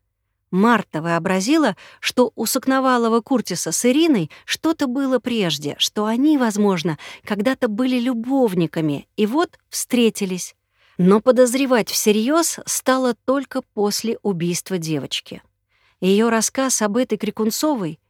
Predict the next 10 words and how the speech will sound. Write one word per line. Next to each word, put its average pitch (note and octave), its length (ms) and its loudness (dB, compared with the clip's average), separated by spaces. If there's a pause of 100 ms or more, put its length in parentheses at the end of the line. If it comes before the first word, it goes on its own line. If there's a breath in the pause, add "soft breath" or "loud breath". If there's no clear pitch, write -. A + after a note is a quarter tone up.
и A#3+ 100 -2
то, C4+ 320 -2
как C4 320 0
Сукновалов A3 760 -2
сразу G#3+ 460 0
же E3 100 -6
собрался, G3+ 680 -4
заспешил A3+ 540 0
из G#3+ 100 0
дома, F#3+ 380 2